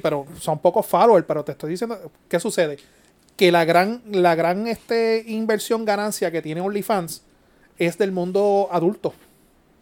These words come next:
Y el revenue de ellos, los ingresos del año pasado, con el covid y toda la cuestión, que todo el mundo estaba metido en, en redes sociales,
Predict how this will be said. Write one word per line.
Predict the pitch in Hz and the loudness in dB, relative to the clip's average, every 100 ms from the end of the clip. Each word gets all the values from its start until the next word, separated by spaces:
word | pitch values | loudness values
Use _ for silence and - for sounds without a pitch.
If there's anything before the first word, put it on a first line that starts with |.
| _ _ _ _ - | _ _ _ _ -8
Y | 208 | 4
el | 185 | 6
revenue | 165 160 180 208 | 6 4 4 4
de | 226 | 2
ellos, | 240 214 | 2 0
los | - 170 170 | 0 0 -2
ingresos | 160 160 160 175 | -4 -4 -2 -2
del | 185 | 0
año | 180 190 | 0 0
pasado, | 202 185 240 202 202 - - - - - | -2 0 2 4 2 -2 -20 -20 -20 4
con | 170 165 | 6 6
el | 156 | 0
covid | - 175 185 202 | 4 8 8 6
y | 208 | 2
toda | 208 | 0
la | 202 | 2
cuestión, | 196 233 | -2 -4
que | 226 | -4
todo | 269 | -4
el | 151 | -4
mundo | 156 170 | -6 -6
estaba | - 180 | -4 -2
metido | 180 180 185 185 190 | -2 -4 0 2 2
en, | 185 190 | -2 -8
en | 190 185 190 - | -12 -10 -10 -2
redes | 196 190 | -2 -2
sociales, | 214 254 208 175 | -4 -2 0 -2